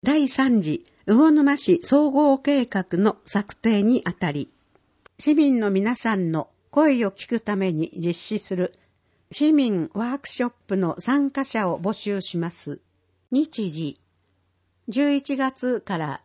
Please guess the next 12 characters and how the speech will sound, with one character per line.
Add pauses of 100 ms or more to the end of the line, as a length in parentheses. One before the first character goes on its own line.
三
月
の
間、 (480)
全
四
回。 (960)
第
一 (100)
回
目
は、